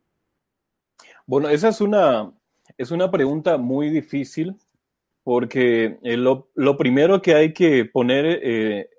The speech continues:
sobre la mesa es que no sabemos todavía cuándo va a empezar la reactivación como tal, porque todavía no sabemos cuándo le van a poner un punto final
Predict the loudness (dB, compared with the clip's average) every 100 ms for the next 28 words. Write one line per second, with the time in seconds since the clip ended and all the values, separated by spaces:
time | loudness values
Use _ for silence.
0 | _ -6 -2 0 2 2 2 -2 0 0
1 | 0 0 -4 -2 -2 0 0 0 -2 -2
2 | 0 0 0 -4 -4 -8 _ _ _ _
3 | _ _ _ 0 2 2 2 4 4 4
4 | 2 -4 0 0 2 0 2 0 -2 -2
5 | -2 -2 -4 -4 -4 -4 -2 0 0 0
6 | -8 _ _ _ _ -6 -4 -4 0 2
7 | 4 2 0 -2 0 0 0 -4 -6 -12
8 | -4 -2 0 -2 -2 -2 -2 -2 0 -2
9 | -4 -4 -4 -6 -6 -8 -6 -6 -6 -4
10 | -4 -6